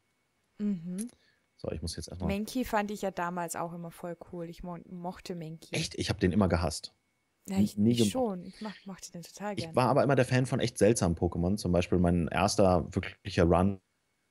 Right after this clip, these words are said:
Speaker 2: hab ich gemacht mit nur drei Pokémon im Team, nämlich Smetbo, ähm, Kadabra und, äh, Pantimos. Und ich hab meinen
Speaker 1: Mhm.
Speaker 2: S-, Starter komplett ignoriert.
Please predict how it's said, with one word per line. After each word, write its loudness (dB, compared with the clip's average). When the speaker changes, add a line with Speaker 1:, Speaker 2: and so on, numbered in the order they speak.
Speaker 2:
hab -2
ich 0
gemacht 2
mit -2
nur 6
drei 6
Pokémon 2
im 4
Team, 0
nämlich 2
Smetbo, 2
ähm, 4
Kadabra 4
und, 0
äh, 4
Pantimos. 0
Und 2
ich 2
hab 4
meinen 6
Speaker 1:
Mhm. 6
Speaker 2:
S-, -4
Starter 4
komplett 0
ignoriert. 0